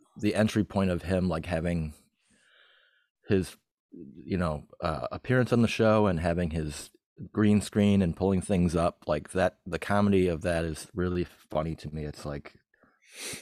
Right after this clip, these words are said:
maybe the highlight of the episode was, like, for me, is, like,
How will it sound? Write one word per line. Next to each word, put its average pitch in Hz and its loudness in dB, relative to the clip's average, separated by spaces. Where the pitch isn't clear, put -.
maybe 85 4
the 87 0
highlight 85 2
of 80 -2
the 82 -2
episode 71 -6
was, 73 -6
like, 73 -4
for 87 0
me, 82 -2
is, 76 -4
like, 76 -6